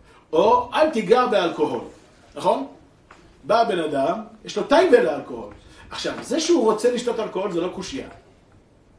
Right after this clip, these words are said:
כי זה לא הרצונות שלו. הוא רוצה בשכל, כאילו, זה, זה, הוא אומר, "תשמע, אני", אז, לא,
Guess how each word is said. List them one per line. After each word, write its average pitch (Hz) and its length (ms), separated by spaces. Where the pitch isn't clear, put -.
כי 123 140
זה 120 220
לא 160 200
הרצונות 175 560
שלו. - 200
הוא 139 100
רוצה 156 260
בשכל, 170 380
כאילו, 139 320
זה, 120 80
זה, 262 80
הוא 277 220
אומר, 302 160
"תשמע, 214 260
אני", 160 460
אז, 139 100
לא, 285 400